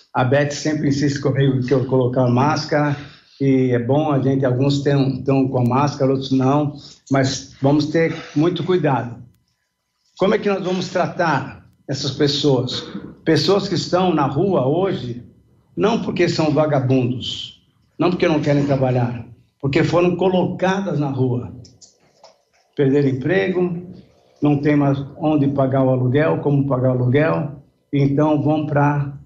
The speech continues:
pra rua. Lá em São Paulo, nós temos tido uma visão muito, muito triste disso daí.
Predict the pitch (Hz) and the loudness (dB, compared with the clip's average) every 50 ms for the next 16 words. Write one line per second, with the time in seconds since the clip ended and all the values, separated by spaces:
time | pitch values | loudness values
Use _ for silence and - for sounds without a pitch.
0 | _ _ _ _ _ _ _ - 147 139 123 127 135 135 123 113 - - - - | _ _ _ _ _ _ _ -2 0 0 2 2 2 2 0 0 -4 -8 -14 -18
1 | - - - - - - 131 151 175 190 185 - 156 139 131 - 170 175 185 175 | -20 -20 -20 -16 -8 -2 0 2 2 2 2 2 0 0 0 0 0 0 2 2
2 | 165 147 135 131 135 143 139 139 - 156 151 156 147 - - 151 160 156 143 151 | 2 0 0 0 0 -2 -2 -2 0 0 0 0 0 -2 -2 0 0 2 2 2
3 | 147 139 135 135 135 - - - 131 143 143 131 131 139 127 120 156 165 160 151 | 2 2 2 0 -4 -10 -8 -2 0 2 2 2 2 2 2 2 2 2 2 2
4 | 160 190 208 196 180 175 170 185 202 196 196 - - - 151 175 180 - - - | 2 0 -2 0 -2 0 0 0 0 -2 -2 -6 -4 0 0 2 2 2 0 -2
5 | - 135 123 127 131 - - 131 139 131 123 120 117 113 110 - - | -2 0 0 0 0 0 0 2 2 2 4 2 0 -2 -4 -8 -16